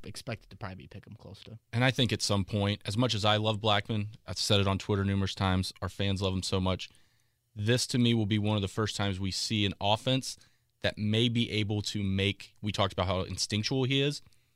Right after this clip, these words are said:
Speaker 2: mix up a read, and they get behind him on some, on a deep pass.
Speaker 1: And, and this is the most dynamic challenge he's faced.
Speaker 2: Mm-hmm.
Speaker 1: You know, you pretty much knew the <laughs> ceiling of the Jets. You knew the ceiling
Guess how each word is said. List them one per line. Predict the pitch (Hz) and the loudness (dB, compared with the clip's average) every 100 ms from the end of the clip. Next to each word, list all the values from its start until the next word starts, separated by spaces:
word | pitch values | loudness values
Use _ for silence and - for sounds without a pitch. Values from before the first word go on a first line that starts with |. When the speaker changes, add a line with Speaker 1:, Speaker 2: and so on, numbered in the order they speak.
| _ _ - | _ _ 0
Speaker 2:
mix | 107 110 110 | 2 2 2
up | 98 | 2
a | 92 | 0
read, | 90 87 85 - | 0 0 -2 -6
and | 95 92 | -2 0
they | |
get | 90 87 | 0 0
behind | 87 92 76 | -4 -6 -6
him | 65 | -10
on | 64 | -12
some, | - - | -12 -8
on | 104 90 | -6 -4
a | |
deep | 82 82 | -6 -10
pass. | - - - | -14 -8 2
Speaker 1:
And, | 156 | 4
and | 160 160 | 6 6
this | 156 170 | 6 4
is | 165 135 | 2 -2
the | 143 | -2
most | 139 135 131 120 - - - 123 | -2 0 -2 -4 -10 -12 -18 -4
dynamic | 135 131 127 131 123 117 - | 2 6 8 6 6 0 -4
challenge | - 135 131 117 107 | 0 2 2 0 -4
he's | - 147 - | -4 -2 -4
faced. | - 76 - - - | -8 -14 -14 -10 -4
Speaker 2:
Mm-hmm. | 95 92 87 | -2 -2 2
Speaker 1:
You | 135 | 4
know, | 127 117 | 4 2
you | 123 131 156 | 0 -2 -4
pretty | - 214 165 | 0 2 4
much | 151 - | 4 2
knew | 143 143 | 0 0
the | 139 226 | 0 -6
<laughs> | |
ceiling | - - 185 160 147 | -8 -2 2 4 4
of | 143 | 2
the | 123 | 0
Jets. | 117 127 113 - - - - - - - | -4 -4 -6 -8 -14 -14 -20 -20 -20 -8
You | 135 | -4
knew | 139 | -2
the | 139 131 | -2 -4
ceiling | - 143 131 131 120 117 | -4 -4 -2 -2 -2 -6